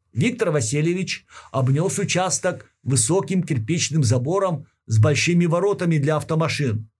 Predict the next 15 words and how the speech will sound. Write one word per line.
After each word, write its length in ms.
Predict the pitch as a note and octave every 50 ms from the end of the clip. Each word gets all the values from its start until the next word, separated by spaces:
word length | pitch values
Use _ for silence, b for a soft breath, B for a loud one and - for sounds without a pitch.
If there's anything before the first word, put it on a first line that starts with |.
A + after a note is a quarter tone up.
| _ _ _ _
в 60 | -
том 180 | - D3+ D#3 C#3+
числе 640 | A2 - - A2 A#2 D3+ E3 D#3 C#3 A2 G#2+ - _ _ _ _ _
и 100 | - C#3
для 160 | C3 C3+ D#3+
строительной 520 | D3+ - D#3 E3+ F3+ F3 D3 F3 F3+ F#3 F3+
техники, 720 | - A#3 A#3 G#3+ - - C3 A2 A2 G#2+ G#2+ A2 A2 A2 - _ _ _ _ _ -
так 200 | D3 D3 C#3+ -
как 160 | D3+ - -
работы 420 | C#3+ D3+ D#3 D3+ E3+ D#3+ - D#3
еще 420 | D3 C#3 A#2 - - E3 D3+ C3 G#2+
продолжались, 840 | - C3+ D3+ D#3+ F3 F3+ C#3 D#3 D3+ B2+ A2+ G#2+ G#2+ G#2+ G#2+ - _ _ _ _ _ _ _ _
и 100 | - C#3
двумя 320 | B2+ C3 D3 D3+ F3 A3
калитками, 840 | A#3+ - C#4 C4+ B3+ A3+ G3+ - G3+ G3+ G3 G3 F#3 F3 F3+ -